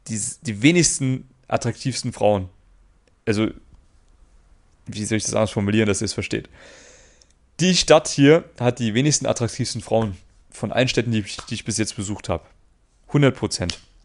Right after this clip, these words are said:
Schlechte Haut, ganz komischer Kleidungsstil, Jogginghosen oder irgendwelche anderen komischen Kleider mit Sneakers, dreckigen Sneakers, überhaupt nicht mein Ding. Ist halt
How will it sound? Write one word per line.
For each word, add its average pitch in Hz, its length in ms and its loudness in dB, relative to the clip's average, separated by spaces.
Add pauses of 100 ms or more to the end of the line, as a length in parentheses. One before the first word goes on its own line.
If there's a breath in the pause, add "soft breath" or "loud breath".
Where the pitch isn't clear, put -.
(3250 loud breath)
Schlechte 143 520 4
Haut, 160 340 2 (1700)
ganz 156 240 2
komischer 135 380 4
Kleidungsstil, 123 760 2
Jogginghosen 123 1040 2 (2000)
oder 120 300 0
irgendwelche 131 420 4
anderen 127 220 2
komischen 127 380 -2
Kleider 117 340 4
mit 110 160 -2
Sneakers, 139 760 0 (480)
dreckigen 127 380 0
Sneakers, 117 560 -2
überhaupt 113 400 0
nicht 117 180 -6
mein 110 160 -2
Ding. 107 220 -6
Ist - 100 -8
halt 113 160 2